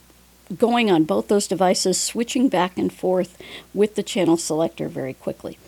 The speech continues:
To pair a device, you're going to, let's say it's an iPhone, you're gonna get your iPhone, bring up the Bluetooth menu in the settings menu. Then you're going to turn on the keyboard.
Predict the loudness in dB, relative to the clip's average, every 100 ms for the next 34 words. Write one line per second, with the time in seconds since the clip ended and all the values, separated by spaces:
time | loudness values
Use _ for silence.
0 | -16 -10 -8 0 4 4 2 -2 -2 -4
1 | -8 _ -4 -2 0 0 0 -2 -4 -2
2 | 0 0 0 -2 2 2 4 0 0 2
3 | 4 4 2 2 2 4 4 2 -2 0
4 | -2 -6 -18 -18 -20 -16 -2 2 2 0
5 | -2 -4 0 0 0 -2 -4 -6 -20 _
6 | _ _ 0 2 4 4 4 4 2 2
7 | 0 2 2 4 4 6 4 2 -8 -20
8 | -20 -20 -20 _ _ 2 4 2 6 6
9 | 4 -2 -6 -4 -2 2 2 0 -4 2
10 | 2